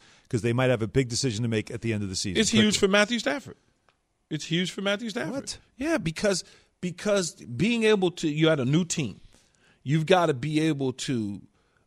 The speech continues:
Speaker 2: adapt to your new surroundings and your new environment and your new teammates. They've got to be able to buy in to what you're selling,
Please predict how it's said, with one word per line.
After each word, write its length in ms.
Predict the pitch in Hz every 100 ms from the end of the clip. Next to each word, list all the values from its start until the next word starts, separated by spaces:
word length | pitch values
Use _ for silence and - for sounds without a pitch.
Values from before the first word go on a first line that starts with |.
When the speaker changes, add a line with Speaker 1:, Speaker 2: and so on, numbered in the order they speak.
| _
Speaker 2:
adapt 480 | 101 92 139 175 -
to 80 | 202
your 180 | 180 175
new 220 | 147 165
surroundings 800 | - 190 143 127 120 123 139 -
and 100 | 107
your 200 | 107 147
new 240 | 131 131 175
environment 560 | 175 143 120 120 123
and 80 | 107
your 80 | 101
new 220 | 98 139
teammates. 640 | - 196 170 120 110 85 - _ _ -
They've 180 | 131
got 220 | 147 147 -
to 60 |
be 120 | 127
able 140 | 131 110
to 80 | 104
buy 340 | 85 127 165
in 420 | 170 175 139 131 - _ _
to 100 | -
what 320 | 113 147 156 -
you're 100 | 165
selling, 520 | - 175 113 110